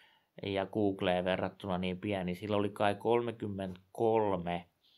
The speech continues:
ää, palvelinsalia ympäri maailmaa tai datakeskusta erilaisilla tekniikoilla varustettuna.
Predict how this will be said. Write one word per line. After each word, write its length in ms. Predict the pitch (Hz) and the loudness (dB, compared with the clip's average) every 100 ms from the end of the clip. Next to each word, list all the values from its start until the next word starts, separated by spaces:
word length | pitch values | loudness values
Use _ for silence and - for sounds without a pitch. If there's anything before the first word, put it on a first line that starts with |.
| _ _ _ _ _ _ | _ _ _ _ _ _
ää, 260 | 95 95 90 | -2 -2 0
palvelinsalia 1200 | 107 104 98 92 92 90 - - 98 98 92 87 | 2 4 2 0 -2 -6 -4 2 2 2 0 0
ympäri 480 | 90 95 95 98 98 | -2 -4 -4 -6 -6
maailmaa 960 | 104 131 135 117 104 95 90 87 - _ _ _ _ _ _ _ _ | 0 4 6 4 0 -2 -2 -2 -6 _ _ _ _ _ _ _ _
tai 180 | 107 95 | -2 2
datakeskusta 1200 | 104 104 101 104 92 - - - - 92 87 82 _ _ 107 | 2 2 0 0 0 -2 -12 -12 -2 2 2 0 _ _ -6
erilaisilla 1000 | 101 98 92 95 92 90 80 78 80 - _ | -2 -2 -2 -2 -4 -6 -6 -4 -6 -8 _
tekniikoilla 960 | - 92 - 90 85 - 82 80 80 - _ - | -8 -8 -4 -4 -4 -4 -6 -4 -6 -8 _ -8
varustettuna. 960 | 110 95 92 - 78 - - 85 78 | -2 0 0 -2 -10 -10 -12 -6 -6